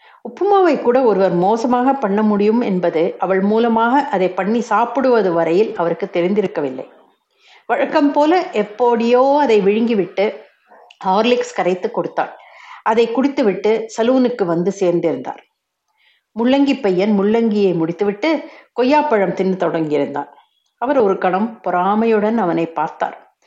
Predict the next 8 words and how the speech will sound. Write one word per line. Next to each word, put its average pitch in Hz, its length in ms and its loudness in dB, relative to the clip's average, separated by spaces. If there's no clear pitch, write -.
கொய்யாப்பழத்தையும் 226 960 0
அவன் 196 220 -2
அந்த 185 200 0
கத்தியால் 220 800 -2
நறுக்கித்தான் 214 600 -2
தின்றான். 165 380 -4
தின்னுவதை 269 580 4
விடவும் 165 460 -2